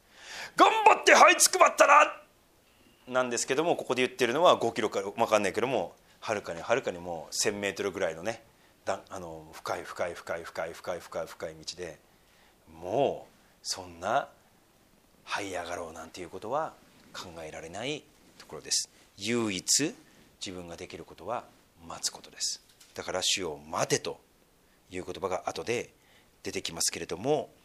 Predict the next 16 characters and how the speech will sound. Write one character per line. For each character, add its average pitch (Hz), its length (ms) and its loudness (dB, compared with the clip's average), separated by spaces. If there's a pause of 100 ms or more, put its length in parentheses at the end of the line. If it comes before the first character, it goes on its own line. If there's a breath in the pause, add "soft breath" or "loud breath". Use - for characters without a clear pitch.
(260 soft breath)
主 - 240 4
が 135 340 6 (640)
降 180 160 8
り 247 180 6
て 180 200 4
く - 220 2
だ 202 140 10
さ 226 220 8
る 220 120 6
か - 140 0
ら 190 120 6
こ - 240 2
そ 185 420 6 (2500)
自 95 160 -4
分 92 160 -10
は 127 260 -4